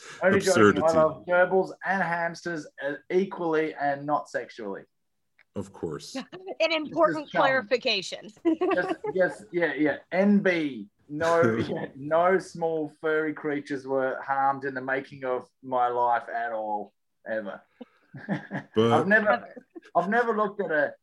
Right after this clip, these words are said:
Speaker 1: that's a weird thing when you hear, when you, you hear,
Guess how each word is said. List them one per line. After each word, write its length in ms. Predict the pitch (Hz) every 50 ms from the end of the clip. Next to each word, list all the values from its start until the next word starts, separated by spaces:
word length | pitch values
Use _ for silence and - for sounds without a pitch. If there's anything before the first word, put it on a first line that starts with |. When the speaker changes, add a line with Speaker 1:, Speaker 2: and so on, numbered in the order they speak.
| _ _
Speaker 1:
that's 160 | 262 285 294
a 80 | 302 226
weird 320 | 196 208 220 214 202 202
thing 200 | 202 202 208 208
when 180 | 190 180 170 160
you 100 | 156 143
hear, 220 | 143 156 156 127 131
when 120 | 143 143 143
you, 120 | 135 131 131 -
you 120 | 131 131
hear, 300 | 131 143 147 139 131 127